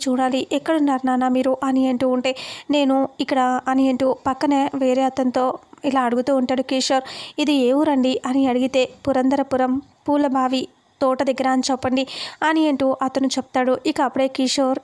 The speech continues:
చెప్తూ ఉంటాడు ఆత్యతో, "పురంధరపురం పూల పా-, తోట దగ్గర ఉన్నానమ్మా" అని చెప్తాడు. చెప్తే ఆత్య అంటుంది, "సరే, మీరు అక్కడే ఉండండి నాన్న, నేను మిమ్మల్ని కలవటానికి వస్తున్నాను, మీరు అక్కడే ఉండండి" అని అంటూ ఆత్య చెప్తుంది. "సరే అమ్మా, తొందరగా రా"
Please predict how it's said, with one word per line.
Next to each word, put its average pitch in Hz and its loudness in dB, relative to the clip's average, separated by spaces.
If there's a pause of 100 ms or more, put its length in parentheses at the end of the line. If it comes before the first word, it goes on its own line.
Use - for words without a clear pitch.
(140)
చెప్తూ 269 0
ఉంటాడు 254 2
ఆత్యతో, 262 0 (440)
"పురంధరపురం 294 2 (840)
పూల 285 4
పా-, 277 2 (100)
తోట 262 2 (100)
దగ్గర 269 0
ఉన్నానమ్మా" 262 2
అని 277 0 (100)
చెప్తాడు. 254 0
చెప్తే 262 -2 (340)
ఆత్య 254 0
అంటుంది, 262 0
"సరే, 277 0 (120)
మీరు 277 2
అక్కడే 262 0
ఉండండి 269 2
నాన్న, 262 0 (160)
నేను 269 2
మిమ్మల్ని 254 2
కలవటానికి 262 0
వస్తున్నాను, 262 0 (300)
మీరు 311 0
అక్కడే 302 0
ఉండండి" 269 0
అని 277 2
అంటూ 262 0
ఆత్య 247 -2
చెప్తుంది. 262 -2
"సరే 269 0
అమ్మా, 254 2 (320)
తొందరగా 294 0
రా" 262 0